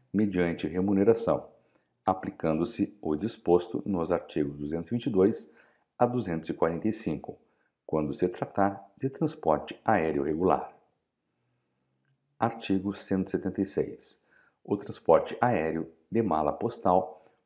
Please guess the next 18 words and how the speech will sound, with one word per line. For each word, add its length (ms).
poderá 380
ser 200
feito 560
com 320
igualdade 680
de 100
tratamento 720
por 160
todas 380
as 120
empresas 580
de 100
transporte 580
aéreo 340
regular, 580
em 120
suas 280
linhas, 520